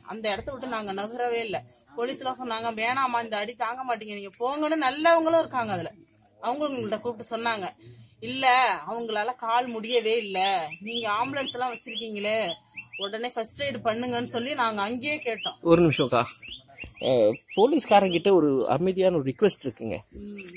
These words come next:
Speaker 2: இவ்ளோ அடி வாங்கி, இவ்ளோ துன்படுத்தி, இவ்ளோ அசிங்க அசிங்கமா பேசி கூட இந்த அம்மா வந்து போலீஸ்காரங்கள்ல நல்லவங்க இருக்காங்க சொல்றாங்க. நல்லா புரிஞ்சுக்கோங்க.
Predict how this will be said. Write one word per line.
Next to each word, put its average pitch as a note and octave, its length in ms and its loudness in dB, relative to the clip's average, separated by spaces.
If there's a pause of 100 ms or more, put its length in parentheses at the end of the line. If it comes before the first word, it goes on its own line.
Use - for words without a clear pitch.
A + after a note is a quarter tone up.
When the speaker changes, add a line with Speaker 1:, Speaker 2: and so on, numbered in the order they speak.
Speaker 2:
இவ்ளோ A3 320 4
அடி A3+ 260 8
வாங்கி, A3 400 6
இவ்ளோ A#3 260 6
துன்படுத்தி, G#3+ 540 2
இவ்ளோ F#3+ 200 8
அசிங்க G#3+ 280 6
அசிங்கமா G#3+ 220 6 (120)
பேசி G3 400 8
கூட F3 540 8 (240)
இந்த D#3+ 260 0
அம்மா G3+ 260 6
வந்து F#3+ 540 4 (480)
போலீஸ்காரங்கள்ல G#3+ 1000 8
நல்லவங்க G#3 420 8
இருக்காங்க G3 500 6
சொல்றாங்க. D3+ 360 8 (600)
நல்லா A3 200 4 (100)
புரிஞ்சுக்கோங்க. G3 480 6